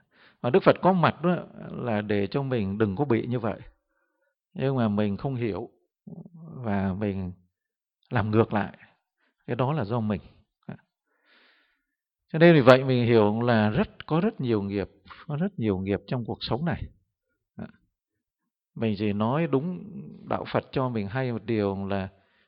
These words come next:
khi mình sinh ra đời, mình có một cái thân con người, nó rất quý để cho mình hành đạo. Nếu mình không hành đạo á, thì cái thân của mình á,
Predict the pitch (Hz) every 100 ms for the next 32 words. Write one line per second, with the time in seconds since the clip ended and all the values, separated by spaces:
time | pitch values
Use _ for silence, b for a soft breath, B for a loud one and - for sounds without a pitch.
0 | _ - 156 113 - 143 143 120 117 101
1 | 98 123 120 113 139 127 151 151 151 127
2 | 127 123 120 101 92 - _ b b b
3 | b b _ _ _ - 135 175 - 131
4 | 139 202 - _ - - 107 98 92 127
5 | 107 95 110 90 98 82 - - _ _
6 | _ 143 185 127 123 139 135 104 113 107
7 | - 160 - b b b b b - 104
8 | 156 151 156 139 117 104 110 95 110 139